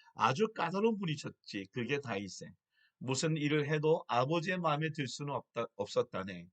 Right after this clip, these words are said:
공부도 더 잘해야 했지. 지하철 청소 더 잘해야 했고 운동 경기도 더 잘해야 했네." 그의 옛 추억에 여태 유감이 있음을 느낄 수 있다.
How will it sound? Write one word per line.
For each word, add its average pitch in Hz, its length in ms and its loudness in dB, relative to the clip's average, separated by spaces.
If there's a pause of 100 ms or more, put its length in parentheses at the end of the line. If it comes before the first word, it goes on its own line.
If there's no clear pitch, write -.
(340)
공부도 175 520 0
더 175 220 0
잘해야 123 360 2
했지. 95 440 -10 (360)
지하철 175 440 4
청소 175 380 -4
더 170 160 0
잘해야 139 400 0
했고 147 460 -2 (280)
운동 190 420 4
경기도 180 360 -2
더 165 180 4
잘해야 117 360 0
했네." 120 240 -8 (840)
그의 165 240 2
옛 180 160 4
추억에 185 520 2
여태 147 280 2
유감이 147 480 0
있음을 160 440 -2
느낄 120 200 -8
수 - 160 -8
있다. 117 200 -12